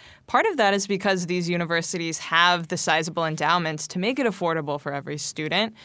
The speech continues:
Part of that is because a lot of these schools have done a lot of work to build Jewish communities because they have the money and resources to do so. It's, ranking is hard. Anytime you rank a list, it's going to offend some people. It's gonna make some people excited.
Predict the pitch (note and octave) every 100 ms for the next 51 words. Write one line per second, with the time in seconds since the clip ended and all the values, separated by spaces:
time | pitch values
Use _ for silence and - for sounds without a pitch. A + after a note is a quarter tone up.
0 | - - - E3+ F#3+ F3 E3+ E3 D#3+ E3+
1 | D#3 - E3 - D#3+ D3+ E3 E3+ E3 D#3+
2 | E3 - - F#3+ F3+ F3 D#3+ D#3+ D#3 D3
3 | D3 D3+ E3+ F#3 F3+ F#3 - - - -
4 | D4 G3 D#3+ D3 D3+ C#3+ - D#3+ D#3 D3+
5 | D3+ F#3+ - - D#3+ D3+ C#3+ C#3 C#3+ D3
6 | C#3+ C#3+ C#3+ D#3 D3+ D#3+ D#3 D3+ C#3+ -
7 | E3+ D3 C#3+ - F3 A#3 B3+ - - -
8 | - _ _ _ - C4 - - - _
9 | _ G3+ - - A#3 C#4 D#4 C4 G#3 F3
10 | D3+ D3+ F3 F#3 A3 G#3 F#3+ E3 E3+ F3
11 | - E3+ D#3+ E3 G#3 - - - _ F3
12 | D3+ - D#3+ E3 D#3+ D#3 - E3 D#3+ D#3
13 | D#3 D#3 D3+ - D#3 - D#3+ D#3+ - D#3+
14 | D3+ D#3+ D#3 D3+ D3 D3+ D#3 D3 C#3+ -
15 | D3+ D#3 D#3 D3+ D3+ - D#3+ E3+ F3+